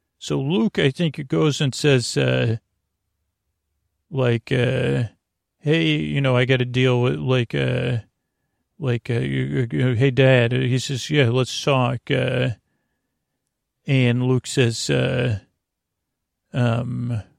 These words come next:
"What's going on?" And he says, "Well, you know, I work for the Emperor.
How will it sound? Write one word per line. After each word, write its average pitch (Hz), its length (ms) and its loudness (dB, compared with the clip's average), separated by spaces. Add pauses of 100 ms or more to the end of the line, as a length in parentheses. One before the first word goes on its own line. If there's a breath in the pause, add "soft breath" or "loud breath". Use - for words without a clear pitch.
"What's 160 320 -6
going 131 280 2
on?" 131 340 4
And 127 100 -4
he 123 100 2
says, 120 320 -4
"Well, 135 380 0
you 127 100 -2
know, 131 140 0
I 120 80 0
work 127 220 0
for - 120 -4
the 127 100 2
Emperor. 131 800 0